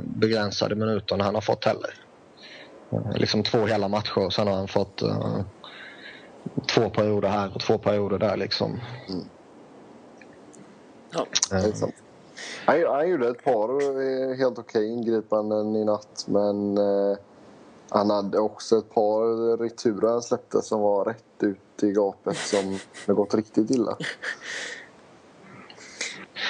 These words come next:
Speaker 1: Men han har visat tidigare vilken nivå han kan hålla och det känns lite som att, eh,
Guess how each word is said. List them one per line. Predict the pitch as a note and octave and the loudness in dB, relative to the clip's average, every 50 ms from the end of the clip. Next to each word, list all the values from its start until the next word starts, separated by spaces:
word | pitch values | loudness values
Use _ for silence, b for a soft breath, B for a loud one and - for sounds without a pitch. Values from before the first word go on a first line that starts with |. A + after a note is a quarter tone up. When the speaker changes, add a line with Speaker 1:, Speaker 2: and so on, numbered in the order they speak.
| B B B B | B B B B
Speaker 1:
Men | - - | 0 2
han | A#2 C3 C3+ | 2 2 2
har | C#3 C#3+ | 2 0
visat | D#3+ E3 D#3+ D3+ B2+ | 0 0 0 0 0
tidigare | D#3+ D#3 D#3 C#3 A#2+ A#2 | 2 2 2 2 2 0
vilken | C3 B2 C3+ C3 | 0 0 0 0
nivå | C3+ C#3 D3+ D3+ C#3 | 2 2 2 2 0
han | B2 B2+ B2 | 0 0 0
kan | B2+ A#2+ A#2+ | 0 0 2
hålla | C3 C#3 C#3+ B2 G2+ F#2 | 2 2 2 2 0 0
och | G#2+ G#2+ A2+ | 0 -2 0
det | |
känns | - - C3 B2+ - | 2 2 2 2 2
lite | C3+ C3 - | 0 0 0
som | - B2+ B2 A#2+ | 0 0 2 2
att, | A#2 A#2+ A#2+ - - | 0 0 -2 -2 0
eh, | A#2+ A#2+ B2 A#2 A#2+ A#2 A#2 A#2+ - - - B2 | 2 2 2 2 0 -2 -2 -2 -4 -4 -4 -6